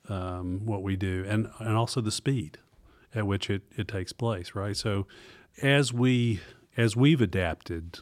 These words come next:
uh, to the environment too, we, we focus a lot more about, um,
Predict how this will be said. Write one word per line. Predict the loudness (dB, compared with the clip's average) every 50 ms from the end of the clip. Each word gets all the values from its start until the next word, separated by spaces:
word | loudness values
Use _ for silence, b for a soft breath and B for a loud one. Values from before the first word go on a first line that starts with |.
| -20 _ _ -2
uh, | 0 0 0 0
to | 0 -2 0
the | 2 4
environment | 2 4 2 2 0 0 0 -2 -4 -6
too, | -2 0 0 2 2 0 -2 -4 B B B B B B B B B B _ _ _
we, | 2 4 4 4 2 0 -2 -8 _ _ _ _ _ _ _ _ _ _ -4
we | -2 2 4 6 6 6
focus | 6 4 4 4 4 4 2 0 2
a | 2 2
lot | 4 4 2 2 2
more | 0 0 2 2 0
about, | 0 0 0 0 0 -2 -2 -6 -8 _ -14 -14 -14 -16 _ _ _ _ _
um, | -6 -6 -4 -4 -6 -8 -10 -10